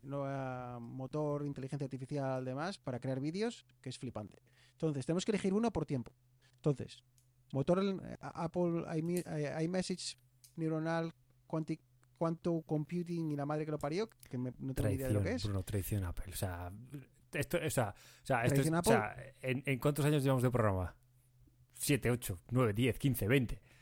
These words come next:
Speaker 2: Ah, creo que Arturo nunca ha hablado mal de Apple, es el, es el fanboy.
Speaker 1: Ah, que no, que me he equivocado. Que no he traicionado a Apple. No, no, no, no, no, ya decía yo que no me, no, no, no, no, perdona, perdona. Ha traicionado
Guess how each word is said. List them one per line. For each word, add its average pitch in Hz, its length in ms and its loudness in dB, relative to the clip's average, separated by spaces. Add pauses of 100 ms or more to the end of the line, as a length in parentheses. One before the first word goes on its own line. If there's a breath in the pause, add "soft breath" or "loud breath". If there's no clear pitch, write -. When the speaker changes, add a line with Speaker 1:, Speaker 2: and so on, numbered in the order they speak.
(500 soft breath)
Speaker 2:
Ah, - 280 2
creo 135 140 4
que 127 80 4
Arturo 139 320 6
nunca 131 280 4
ha - 20 10
hablado 123 180 8
mal 117 160 6
de 123 100 4
Apple, 131 360 4
es 120 160 0
el, 113 220 4
es 131 220 2
el 117 120 4
fanboy. 127 440 4
Speaker 1:
Ah, 262 340 10 (100)
que 180 120 6
no, 247 120 8
que 233 100 4
me 220 60 4
he 226 40 2
equivocado. 240 640 8 (840)
Que 160 120 10
no 175 60 12
he 202 40 10
traicionado 175 640 6
a 160 120 8
Apple. 156 300 6 (920)
No, 196 160 6
no, 233 120 4
no, 233 200 4
no, 196 240 4
no, 160 220 4
ya 170 120 4
decía 233 220 0
yo 143 240 4
que 143 80 -2
no 147 80 0
me, 170 140 0
no, 165 280 2
no, 165 200 0
no, 160 180 0
no, 160 120 0
perdona, 139 460 -2
perdona. 147 320 -4
Ha 180 120 -2
traicionado 240 640 2